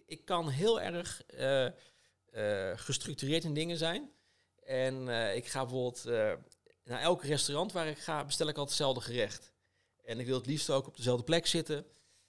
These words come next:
Als ik in het vliegtuig zit, wil ik altijd die stoel daar vooraan, eh, bij het gangpad.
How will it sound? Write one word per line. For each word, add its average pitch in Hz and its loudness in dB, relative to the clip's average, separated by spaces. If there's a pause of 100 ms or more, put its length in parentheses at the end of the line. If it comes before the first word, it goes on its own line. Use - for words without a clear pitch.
(160)
Als 120 -20
ik - -18
in 127 -6
het 120 -10
vliegtuig 156 -2
zit, 117 -2
wil 113 -6
ik 127 -8
altijd 127 0
die 113 -6
stoel 156 -2
daar 120 6
vooraan, 147 8
eh, 113 -10
bij 117 -6
het 113 -8
gangpad. 135 2